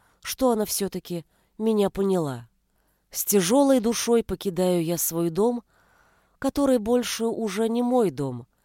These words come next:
ибо мне пора в тот дом, который моим домом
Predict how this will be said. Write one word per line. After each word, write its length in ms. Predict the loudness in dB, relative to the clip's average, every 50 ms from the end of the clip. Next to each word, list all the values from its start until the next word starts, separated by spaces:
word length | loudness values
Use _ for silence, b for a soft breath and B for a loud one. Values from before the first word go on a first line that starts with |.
| _ _ _ _ _ _ _ _ -8
ибо 260 | -6 -2 2 2 2
мне 220 | 2 2 -2 -2 -2
пора 320 | -2 -4 -4 -2 -4 -6
в 100 | -8 -8
тот 320 | -2 -2 -2 -2 -2 -4
дом, 320 | -4 -2 -2 -2 -2 -6 -10 _ _ _ _ _ _ _ _ _ _ _ _ _ -10
который 500 | -8 -8 -6 -4 -2 -2 -2 0 -2 -2
моим 460 | -2 -2 0 0 0 0 -2 -2 0
домом 460 | 0 0 0 2 0 -2 -6 -6 -10